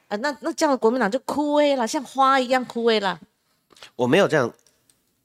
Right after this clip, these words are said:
Speaker 1: 你觉得他这样讲？
Speaker 2: 巧芯，巧芯讲的，
Speaker 1: 嗯。
Speaker 2: 我认为可能是他心情里面失望，然后还有他归类他过去，他觉得他在这个政党里面，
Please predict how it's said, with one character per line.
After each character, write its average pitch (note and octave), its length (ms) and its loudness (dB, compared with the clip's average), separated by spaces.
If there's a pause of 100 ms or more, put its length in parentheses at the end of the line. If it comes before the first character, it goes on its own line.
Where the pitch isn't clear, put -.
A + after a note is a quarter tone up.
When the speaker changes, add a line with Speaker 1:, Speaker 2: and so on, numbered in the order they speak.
(120)
Speaker 1:
你 F#3+ 100 -2
觉 G3+ 80 4
得 B3 180 6
他 B3+ 80 4
这 C#4+ 120 4
样 B3 120 2
讲？ F#3+ 140 -2
Speaker 2:
巧 C#3+ 180 4
芯， G3 180 2
巧 G#3+ 40 4
芯 - 20 0
讲 G#2 300 0
的， G2+ 80 2
Speaker 1:
嗯。 A2 80 4
Speaker 2:
我 G2 100 2
认 C3+ 200 2
为 A2+ 120 2
可 - 140 -8
能 F#2+ 180 -4
是 A#2 140 -4
他 A2+ 200 0
心 A#2 280 -2
情 F#2 240 -6
里 E2+ 100 -4
面 F#2+ 200 0
失 F#2 260 0
望， F#2 340 -2
然 D#2 140 -2
后 F#2+ 60 2
还 F#2+ 120 2
有 F2+ 100 2
他 F2+ 200 -2
归 F#2 260 2
类 F#2+ 200 0
他 F2+ 200 -8
过 F#2+ 160 -4
去， F2 440 -4
他 G2+ 100 -4
觉 E2+ 220 -2
得 E2+ 60 -2
他 F2+ 200 0
在 F2+ 180 0
这 F#2 160 -2
个 F2+ 80 0
政 F2+ 220 0
党 D#2 180 -4
里 C#2+ 100 -6
面， D#2+ 340 -2